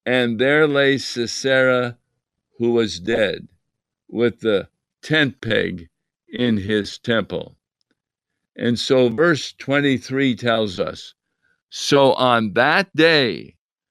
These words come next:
God subdued Jabin, the king of Canaan, before the people of Israel.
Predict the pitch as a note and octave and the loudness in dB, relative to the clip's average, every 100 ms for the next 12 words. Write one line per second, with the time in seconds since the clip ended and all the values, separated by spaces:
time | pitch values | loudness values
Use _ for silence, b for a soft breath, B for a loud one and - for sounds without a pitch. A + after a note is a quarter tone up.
0 | _ _ _ - G#2 B2 D3+ D3 B2 F#2 | _ _ _ -16 -2 2 4 4 4 0
1 | E2+ - _ _ _ - - C3+ A#2+ G#2 | -6 -16 _ _ _ -10 0 2 2 0
2 | G2+ C#3+ C#3+ A#2 F#2 - _ _ _ _ | 0 2 4 2 -2 -10 _ _ _ _
3 | _ G2+ F#2+ C#3+ D#3 D3 G#2 D#2 - _ | _ -12 0 4 6 4 2 -6 -18 _
4 | G2+ A2 - C#3 C#3+ C3 A2+ F#2 _ _ | -4 -4 -2 -2 0 0 -4 -8 _ _
5 | - A2+ G2+ - C#3+ C#3+ B2 G2 D#2 - | -4 -4 -4 -6 -2 0 0 -4 -8 -18
6 | _ _ _ _ _ _ A2+ A#2 - B2+ | _ _ _ _ _ _ -4 -4 0 0
7 | C3 A#2 A2 - C3+ A2 A2+ G#2+ G#2 - | 2 2 -2 -2 -4 -2 -2 -2 -4 -12
8 | _ _ _ _ - A2+ A2 - B2 C#3 | _ _ _ _ -2 0 0 0 0 2
9 | B2 G#2 F#2 D2+ - | 2 -4 -4 -6 -10